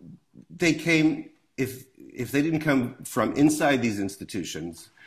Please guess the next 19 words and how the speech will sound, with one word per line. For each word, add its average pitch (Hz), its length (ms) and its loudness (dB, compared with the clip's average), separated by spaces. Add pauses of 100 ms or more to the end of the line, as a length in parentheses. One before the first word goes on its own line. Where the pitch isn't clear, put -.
(340)
they 107 240 0
came 123 360 2
from 120 160 -2
people 110 320 -2
who 101 120 -4
had 98 120 -4
gone 92 200 -4
through 98 260 -4
them 87 260 -8
and 85 180 -8
were 87 180 -6
in 92 120 -6
the 87 60 -6
media 87 520 -6
or 80 280 -12 (100)
whatever 80 380 -10
it 73 80 -12
is. - 340 -14 (1300)
Um, 107 840 -2